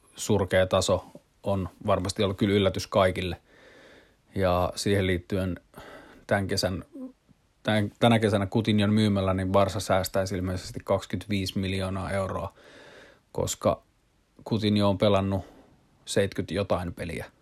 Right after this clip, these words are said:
tällä hetkellä Barcelonassa. Ja sopimuksessa on semmoinen pykälä, että kun sata peliä tulee kä-,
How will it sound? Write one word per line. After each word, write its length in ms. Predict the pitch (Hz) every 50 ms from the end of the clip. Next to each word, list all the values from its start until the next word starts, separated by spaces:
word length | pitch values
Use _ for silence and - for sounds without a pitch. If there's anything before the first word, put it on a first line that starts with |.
| _ _ _ _ _
tällä 220 | - 101 92 87 92
hetkellä 320 | 104 92 - - 90 90
Barcelonassa. 720 | 98 95 - - - 101 78 87 90 92 - - - - - - - - - - - - - - - _ _ _ _ _
Ja 360 | 98 98 95 95 92 87 - - _ _ _ _ _ _ _ _ _ _ _ _ -
sopimuksessa 720 | - - 110 95 - 98 95 92 - - 98 - - 95
on 80 | 95 92
semmoinen 420 | - 92 95 92 92 92 92 92
pykälä, 380 | - 101 90 - 87 87 82 -
että 280 | - - - - - - - _ _ _ _ _ _ - - _ _ -
kun 160 | - 107 92
sata 260 | - 107 98 95 95
peliä 260 | 95 101 95 95 92
tulee 300 | 92 - 101 95 92 92
kä-, 340 | 95 - 95 78 - - -